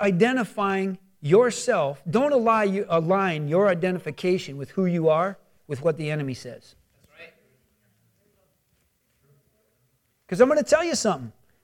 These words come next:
Listen, I, I was that kid, man. <laughs>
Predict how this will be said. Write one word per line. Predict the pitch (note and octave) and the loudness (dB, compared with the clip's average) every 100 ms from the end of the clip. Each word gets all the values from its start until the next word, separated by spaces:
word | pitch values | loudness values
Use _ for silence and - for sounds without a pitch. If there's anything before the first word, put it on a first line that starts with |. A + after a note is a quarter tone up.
| - | 2
Listen, | B3 C4+ E3+ G2+ _ _ _ _ _ _ _ _ - | 4 4 -4 -6 _ _ _ _ _ _ _ _ -10
I, | - - _ _ | -10 -12 _ _
I | - A3 | -4 0
was | B3 | 2
that | G#3 A#3+ A3 | 2 2 0
kid, | A#3+ A#3 | -2 -2
man. | D#3+ D3 E3+ - _ | -2 -4 -6 -10 _
<laughs> | B2 - C#3 | -14 -6 -6